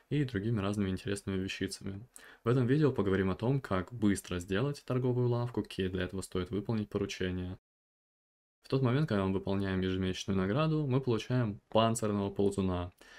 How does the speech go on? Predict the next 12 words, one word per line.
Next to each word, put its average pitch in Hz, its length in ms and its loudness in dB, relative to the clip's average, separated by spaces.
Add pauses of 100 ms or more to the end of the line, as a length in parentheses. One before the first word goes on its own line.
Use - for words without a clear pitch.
(140)
И 101 80 -2
я 104 180 2
его 123 200 0
еще 110 180 -2
даже 98 240 0
не 95 60 -4
открывал, 101 420 -2
давайте 117 280 0
откроем 104 380 0
его 92 360 -2 (300)
вместе. 92 680 -4 (520)
Развернуть. 107 680 -2